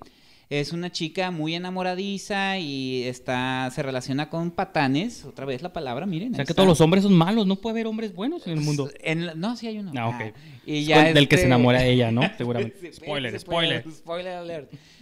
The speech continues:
Speaker 1: Eh, entonces, aquí la cosa es que se enamora de un nuevo patán, que es, eh, Sebastián Zurita.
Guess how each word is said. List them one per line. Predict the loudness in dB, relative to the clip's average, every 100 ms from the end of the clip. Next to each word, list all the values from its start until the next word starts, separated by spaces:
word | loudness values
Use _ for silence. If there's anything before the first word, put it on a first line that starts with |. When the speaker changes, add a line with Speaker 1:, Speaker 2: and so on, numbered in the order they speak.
| -20 -4
Speaker 1:
Eh, | 0 2 0
entonces, | -2 0 0 0 -4 -6 -6
aquí | -6 -4 -4
la | -4
cosa | -4 -4 -4
es | -8 -8
que | -8
se | -8
enamora | -10 -6 -6 -6
de | -6 -4
un | -4
nuevo | -4 -4 -4
patán, | -4 -4 -6 -6
que | -10 -14
es, | -14 -16
eh, | -12 -10 -8 -10
Sebastián | -12 -8 -8
Zurita. | -6 -10 -8 -10 -12